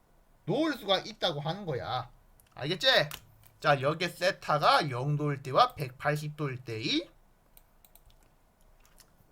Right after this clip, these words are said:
특징을 말한다. 자, 그 다음에는 만약에 세타가 구십 도일 때 한번 볼까요? 세타 구십 도.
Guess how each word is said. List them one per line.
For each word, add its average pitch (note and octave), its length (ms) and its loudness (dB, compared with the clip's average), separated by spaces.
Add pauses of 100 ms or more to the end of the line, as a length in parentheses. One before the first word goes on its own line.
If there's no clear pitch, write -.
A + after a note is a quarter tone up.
특징을 C4 420 -6
말한다. C#3+ 500 -8 (440)
자, F3 240 4
그 D#3+ 120 -6
다음에는 F3 560 2 (280)
만약에 E3 880 2 (180)
세타가 F3+ 1200 0 (3000)
구십 B3 360 -8
도일 G#3+ 220 -2
때 G3 60 0
한번 E3+ 160 -2
볼까요? G3 260 -2
세타 F#3 300 -2
구십 E3+ 240 -6
도. E3 420 2